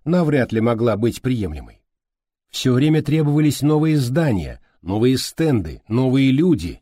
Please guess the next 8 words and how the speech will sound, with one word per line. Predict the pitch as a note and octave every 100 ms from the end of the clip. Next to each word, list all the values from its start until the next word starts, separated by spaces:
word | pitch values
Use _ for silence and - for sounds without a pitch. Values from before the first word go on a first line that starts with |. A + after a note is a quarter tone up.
| _
для | G2 B2+
выполнения | C#3 C#3+ C#3 D3 C3 C3 C3
работ, | C#3+ D3+ D#3 - - _ _ _ _ _
потому | A#2 B2+ C3+ C3
что | - C3 B2+
возрастало | B2 A#2 C3 - C#3 B2+ B2
число | C3+ - C3 A#2
объектов. | C3 C#3 - B1+ -